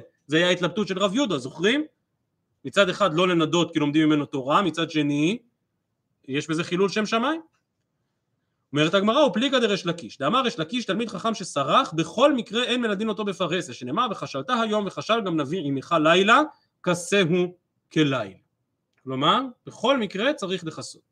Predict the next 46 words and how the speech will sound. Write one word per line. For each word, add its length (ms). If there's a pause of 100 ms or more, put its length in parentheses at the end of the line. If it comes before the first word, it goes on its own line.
(580)
בכל 280
מקרה. 240 (720)
מר 120
זוטרא 340
חסידא, 440 (440)
כי 40
מחייב 400
צורא 300
מרבנן 460
שמתא, 300
כאשר 280
היה 120
קורה 240
דבר 280
כזה 220
שאחד 260
החכמים 400
חייב 240
נידוי, 420 (300)
ברישא 360
משמת 420
נפשי, 360
קודם 220
כל 120
היה 100
מנדה 340
את 100
עצמו, 500 (420)
והדר 520
משמת 460
לדידי. 420 (440)
כלומר, 180
היה 100
מנדה 320
את 100
עצמו 280
לפני 320
שהוא 120
צריך 180
לנדות 360
מישהו 240
אחר. 220
זוכרים? 340
דיברנו 400
בהקשר 360
אחר 280